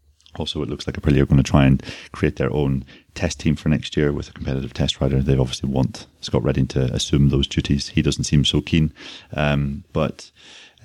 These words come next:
um, yeah, it seems they're gonna try and have that as well, and that would only benefit them in two thousand and nineteen, as, you know, as will Iannone, you know, having two. Uh, Scott Redding, I think, is a really good rider, um,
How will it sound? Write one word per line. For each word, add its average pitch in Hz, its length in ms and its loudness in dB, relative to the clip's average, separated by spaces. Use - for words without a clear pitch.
um, 69 800 0
yeah, 80 220 2
it - 80 0
seems - 180 0
they're 82 80 -2
gonna 71 160 0
try 76 260 2
and 71 360 2
have 69 280 -2
that 71 260 0
as 69 180 -2
well, 69 180 2
and 69 100 4
that 64 140 2
would 71 120 0
only 69 240 0
benefit 69 420 0
them 67 120 4
in 69 80 2
two - 120 -2
thousand 67 260 -4
and 67 100 -2
nineteen, 69 460 -6
as, 71 240 -4
you 78 140 -6
know, 65 160 -6
as 71 240 0
will 67 560 -2
Iannone, 69 560 2
you 71 100 -2
know, 67 120 0
having 67 200 -2
two. 67 360 -2
Uh, 50 240 -6
Scott 82 220 0
Redding, 71 180 4
I 69 40 2
think, 73 180 -2
is 69 80 0
a 71 40 4
really 71 140 4
good 69 140 2
rider, 71 380 2
um, 71 420 0